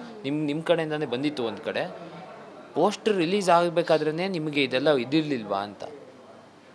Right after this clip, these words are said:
ಇವಾಗ ನಾವು ಸ್ಟ್ಯಾಂಡ್ ತೊಗೊಂಡಿದ್ದೀವಿ, ನೆಕ್ಸ್ಟ್ ಪೋಸ್ಟರ್ ರಿಲೀಸ್ ಆಗೋ ಮುಂಚೆ ನಾವು ಸ್ಟ್ಯಾಂಡ್ ತೊಗೊಂಡಿದ್ದೀವಿ. So ಆಮೇಲೆ, ಆದ್ಮೇಲೆ ಹೇಳ್ತಾರೆ, "ಇಲ್ಲ ಇವ್ನು ಯಾ-, ನಿಮ್ಗೇನು ಬುದ್ಧಿ ಇರ್ಲಿಲ್ವಾ ನಿಮ್ಗೆ? ಮುಂಚೆನೇ ಹೇಳೋಕ್ಕೆ ಏನಾಗಿತ್ತು?" ಅಂತ. ಇವಾಗ ಮುಂಚೆ ಹೇಳ್ತಾ ಇದೀವಿ, ಮುಂಚೆ ಹೇಳ್ತಾ ಇರೋದು ಈ,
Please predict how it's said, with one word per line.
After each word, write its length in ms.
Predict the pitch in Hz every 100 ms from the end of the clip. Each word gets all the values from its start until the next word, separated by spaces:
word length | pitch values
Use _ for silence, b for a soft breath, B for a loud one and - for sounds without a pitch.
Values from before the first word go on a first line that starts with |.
| - - - -
ಇವಾಗ 240 | 180 202
ನಾವು 180 | 196 190
ಸ್ಟ್ಯಾಂಡ್ 320 | - 175 196
ತೊಗೊಂಡಿದ್ದೀವಿ, 420 | 185 185 175 175
ನೆಕ್ಸ್ಟ್ 280 | 156 147 -
ಪೋಸ್ಟರ್ 340 | 165 180 175 160
ರಿಲೀಸ್ 180 | 170
ಆಗೋ 180 | 170 165
ಮುಂಚೆ 300 | 170 160 180
ನಾವು 140 | 185 165
ಸ್ಟ್ಯಾಂಡ್ 280 | 147 151
ತೊಗೊಂಡಿದ್ದೀವಿ. 520 | 143 135 131 101 87 78 - - 113 - - - - - - - -
So 180 | 156 - 123
ಆಮೇಲೆ, 480 | 123 190 214 151 135
ಆದ್ಮೇಲೆ 400 | 139 190 220 202
ಹೇಳ್ತಾರೆ, 460 | 185 175 143 123 104
"ಇಲ್ಲ 120 | 127
ಇವ್ನು 360 | 123 131 156 160
ಯಾ-, 360 | 147 143 156
ನಿಮ್ಗೇನು 400 | 151 170 170 170
ಬುದ್ಧಿ 420 | 156 131 127 143
ಇರ್ಲಿಲ್ವಾ 300 | 165 151 127
ನಿಮ್ಗೆ? 380 | 120 113 107 120
ಮುಂಚೆನೇ 380 | 120 143 160 151
ಹೇಳೋಕ್ಕೆ 300 | 131 127 127
ಏನಾಗಿತ್ತು?" 420 | 117 110 98 95
ಅಂತ. 160 | 92 82 - B 131
ಇವಾಗ 120 | 143
ಮುಂಚೆ 300 | 175 190 208
ಹೇಳ್ತಾ 280 | 180 170 143
ಇದೀವಿ, 220 | 120 110
ಮುಂಚೆ 300 | 139 165 170
ಹೇಳ್ತಾ 300 | 156 151 147
ಇರೋದು 260 | 139 135
ಈ, 220 | 117 120